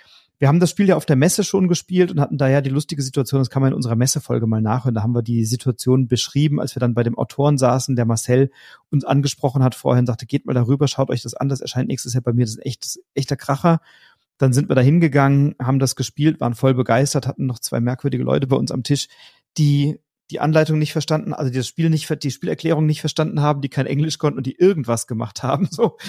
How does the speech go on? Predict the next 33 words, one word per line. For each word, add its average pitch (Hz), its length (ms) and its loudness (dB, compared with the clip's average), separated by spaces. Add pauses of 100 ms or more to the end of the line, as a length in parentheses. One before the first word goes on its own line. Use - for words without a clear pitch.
(240)
das 143 180 -6
war 143 120 0
sehr 131 140 0
schön. 156 340 2
Und 135 140 -6
der 135 140 0
Autor 139 400 2
sagte 131 320 -4
dann 131 100 -6
zu - 80 -10
uns, 135 160 -6 (260)
„As 165 140 2
a 156 40 -2
group, 202 300 0
you 165 80 -8
can 175 260 0
make 185 280 2
mistakes, 170 520 0
but - 180 -4
make 156 180 -2
them 135 140 0
fast.“ 104 520 -2
Also 123 160 -2
du 131 60 -6
kannst 147 260 -2
als 131 120 -8
Gruppe 147 220 -6
Fehler 160 280 2
machen, 147 240 0
aber 131 240 -2
mach 135 160 -2
sie - 160 -8
schnell. 139 420 2